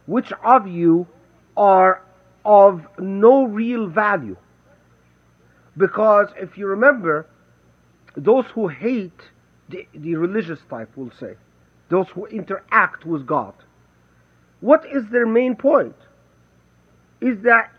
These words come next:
a religious human being equals to a person of no real value. If you think about it, it hasn't changed throughout his-, of history,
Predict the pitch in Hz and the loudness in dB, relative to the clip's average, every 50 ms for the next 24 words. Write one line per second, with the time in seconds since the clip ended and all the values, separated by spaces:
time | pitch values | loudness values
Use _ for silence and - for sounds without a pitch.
0 | _ _ - 202 208 196 202 202 202 233 302 294 320 294 233 - _ 233 254 240 | _ _ -6 -6 -4 -4 -6 -8 -8 -8 -8 -8 -8 -10 -10 -10 _ -14 -12 -10
1 | 240 220 175 190 208 202 196 - - 240 240 220 - 226 226 226 220 220 _ _ | -10 -10 -10 -10 -10 -12 -12 -14 -12 -12 -12 -10 -6 -2 -2 -2 -2 -2 _ _
2 | 190 190 202 208 - 151 - _ 180 202 220 220 214 - 208 208 202 196 - _ | -14 -14 -12 -14 -16 -18 -20 _ -4 -4 -2 -2 -4 -4 -6 -6 -6 -8 -12 _
3 | - 190 190 160 165 185 190 196 208 220 233 247 247 240 240 - _ _ _ _ | -6 -6 -6 -6 -10 -12 -6 -2 -2 0 0 -2 -4 -6 -10 -14 _ _ _ _
4 | _ _ - 175 170 175 202 226 233 233 226 226 220 220 214 - _ _ 147 147 | _ _ -12 -12 -8 -6 -4 -4 -2 -2 0 0 0 -2 -2 -6 _ _ -18 -14
5 | 127 135 196 202 202 180 135 110 95 87 - _ _ _ _ _ _ _ _ _ | -4 0 2 4 4 2 0 -4 -12 -18 -20 _ _ _ _ _ _ _ _ _
6 | _ _ _ _ _ _ _ _ _ _ _ _ _ _ _ _ _ _ _ _ | _ _ _ _ _ _ _ _ _ _ _ _ _ _ _ _ _ _ _ _
7 | _ _ _ 143 151 170 170 160 254 294 - - 226 180 147 139 127 123 127 151 | _ _ _ -12 -10 -10 -6 -4 -4 -4 2 2 2 2 4 2 0 0 -2 -6
8 | 170 - - - 170 - 180 160 214 262 262 269 226 165 - - - 254 269 240 | -6 -8 -10 -16 -16 -14 -8 -6 -6 -4 -4 -6 -6 -8 -10 -10 -10 -8 -6 -8
9 | 202 - _ - 180 202 170 175 180 - _ - 247 226 _ - - 170 170 156 | -8 -10 _ -12 -10 -10 -10 -10 -12 -14 _ -16 -16 -14 _ -14 -10 -10 -10 -10
10 | _ 233 254 226 _ _ - 110 | _ -10 -10 -10 _ _ -20 -20